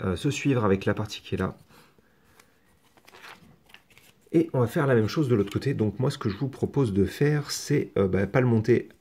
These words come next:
en même temps, puisque c'est pas vraiment possible, mais, enfin, pas, pas le monter à même le, le modèle, mais en tous les cas, on va se dépêcher de le faire, parce que c'est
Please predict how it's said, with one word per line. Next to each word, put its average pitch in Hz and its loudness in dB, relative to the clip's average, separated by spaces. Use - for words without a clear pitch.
en 104 -2
même 98 0
temps, 131 -6
puisque - -14
c'est 98 -8
pas 101 -4
vraiment 95 0
possible, 113 -6
mais, 98 0
enfin, - -12
pas, 98 -4
pas 101 -2
le 110 4
monter 107 2
à 107 4
même 104 2
le, 90 0
le 90 -2
modèle, 95 0
mais 110 -2
en 98 -8
tous - -12
les 101 -8
cas, 120 -6
on 113 -2
va 101 -4
se - -6
dépêcher 117 -6
de 107 -4
le 92 -2
faire, 104 -10
parce - -20
que - -18
c'est - -10